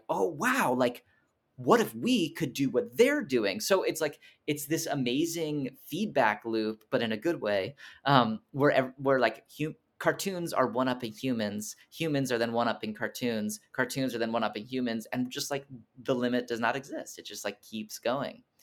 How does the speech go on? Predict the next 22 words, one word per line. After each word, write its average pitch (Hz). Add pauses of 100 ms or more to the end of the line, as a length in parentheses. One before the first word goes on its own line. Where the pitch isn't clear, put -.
(420)
Um, 107 (500)
and 139
so 151
I 131
think 143
that 135
that's 117
a 117
really 127
beautiful 107 (600)
thing 151
to -
witness. - (480)
And 143
it's 165
why, 165
like, 170 (600)
when 143
you 135
watch 123
Inside 123
Out, 104